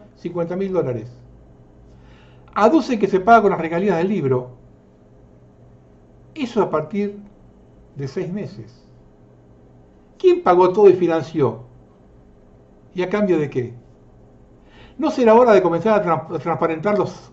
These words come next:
los gastos? Salvo que la joda siga igual que hasta diciembre. Mientras el circo ardía, Misiones también ardía.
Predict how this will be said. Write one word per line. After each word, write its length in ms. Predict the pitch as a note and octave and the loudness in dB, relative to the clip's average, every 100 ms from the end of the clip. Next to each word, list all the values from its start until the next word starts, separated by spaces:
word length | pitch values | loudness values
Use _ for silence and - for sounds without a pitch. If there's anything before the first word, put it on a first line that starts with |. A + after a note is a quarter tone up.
| - | -10
los 140 | C3+ | -6
gastos? 520 | G3+ A#3+ - C#3 - - - - - _ - - _ _ _ _ _ _ _ - - | -2 -2 -4 -6 -8 -18 -20 -20 -20 _ -20 -20 _ _ _ _ _ _ _ -20 -4
Salvo 380 | - C#4 F4 | 2 6 6
que 120 | G#3+ E3+ | 6 4
la 100 | D#3 | 4
joda 300 | A3 G3 E3+ | 6 6 6
siga 240 | A#3 G#3+ | 4 4
igual 260 | F3 G#3 G#3 | 6 4 2
que 80 | |
hasta 180 | D#3 C#3+ | 0 -2
diciembre. 680 | C#3 C3+ C4 D#3 C3+ A#2+ - - - - _ - _ _ _ - - - - _ _ _ - - _ _ A#2+ - _ - _ - _ _ _ _ | -4 -2 -2 0 -2 -4 -6 -18 -20 -20 _ -20 _ _ _ -20 -20 -20 -20 _ _ _ -20 -20 _ _ -20 -20 _ -20 _ -20 _ _ _ _
Mientras 380 | G#3 B3 A#3+ A#3+ | -4 -4 -2 0
el 120 | A#3 | 0
circo 500 | A3+ D#4+ E4 - G3 | 0 0 0 2 4
ardía, 600 | E3 D#3+ F#3 C#3 C3 - - _ - - _ - - _ - | 4 2 -2 -2 -4 -6 -18 _ -20 -20 _ -20 -20 _ -12
Misiones 400 | F3+ F3 B3+ A#3 | -10 -6 -4 -2
también 320 | G3 A3 A3+ | -2 0 0
ardía. 500 | D#3 C#3 B2+ A2 G2+ | 0 -2 -4 -6 -8